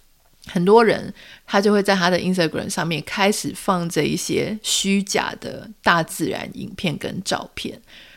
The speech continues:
这样子的内容会让我非常非常非常的反感。我用了三个“非常”就表示我有多讨厌。我那个时候看到这些画面的时候，我一看就知道这是假的。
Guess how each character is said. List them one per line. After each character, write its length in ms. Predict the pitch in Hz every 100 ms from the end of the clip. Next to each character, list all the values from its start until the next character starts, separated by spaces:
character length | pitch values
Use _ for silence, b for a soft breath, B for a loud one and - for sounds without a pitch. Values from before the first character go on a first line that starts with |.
| B B
这 200 | - -
样 200 | 311 285
子 160 | 226 208
的 120 | 196
内 240 | 208 226 202
容 260 | 170 160
会 260 | 170 202 180
让 280 | 180 185 156
我 140 | 143
非 340 | - - 196 190
常 260 | 185 151
非 320 | 170 - 165
常 240 | 165 170 165
非 320 | - - 170
常 220 | - 160
的 80 | 139
反 320 | - - 143
感。 260 | - - - -
我 160 | 190 208
用 160 | 247
了 100 | 208
三 220 | 214 226
个 100 | 247
“非 220 | 202 208 202
常” 200 | 196 175
就 80 |
表 200 | 202 143
示 100 | 175
我 160 | 180 160
有 100 | 175
多 220 | 147 160
讨 240 | 190 - -
厌。 260 | 127 - - b b b b b b b b b _
我 120 | - 247
那 100 | 415 453
个 60 |
时 180 | - 226
候 140 | 302
看 240 | 294 - 294
到 140 | 285
这 200 | 277 277
些 320 | 269 254 233
画 320 | 247 - 247 208
面 160 | 208
的 80 | 190
时 120 | 180
候， 80 | 214
我 120 | 190 -
一 60 |
看 300 | - - 190
就 120 | 175
知 180 | 170 165
道 160 | 170 170
这 160 | 170
是 100 | 170
假 320 | 160 - - 202
的。 180 | - -